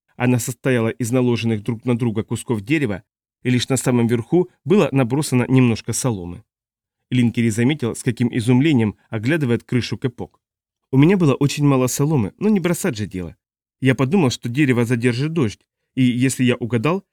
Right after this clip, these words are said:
тогда мне не придётся каждый год настилать новую крышу». Он объяснил всем, каким образом укладываются на стены, разделённые на несколько частей брёвна, чтобы получился второй пол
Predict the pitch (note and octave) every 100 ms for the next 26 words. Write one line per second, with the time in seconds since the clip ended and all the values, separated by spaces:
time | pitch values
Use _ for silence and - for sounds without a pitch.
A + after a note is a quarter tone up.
0 | _ - B2+ A3 G3+ C3 C#3 C#3 C3 E3
1 | C3 - B2+ A#2+ B2 F3+ - C3 A#2+ C3
2 | E3 - C3 A#2 B2 - F#2+ - E2+ _
3 | _ _ _ _ _ _ _ _ _ _
4 | _ _ _ B2 B2+ A#2 C3 - D3+ -
5 | A3 D#3 B2 D3 F3+ D3 B2 B2 C3+ D3
6 | C#3 B2+ B2+ A#2+ C3+ C3 C3+ - C3 A#2
7 | - _ - C3+ A#2+ C#3+ C#3 B2 B2 C3+
8 | C3+ C3 - A#2 A#2+ C3+ - B2+ A#2 F#3
9 | D#3+ G2 - _ _ _ - D3 C3+ C3
10 | C3+ B2+ D3 B2+ C3 B2 - C3+ D#3+ -
11 | B2+ G2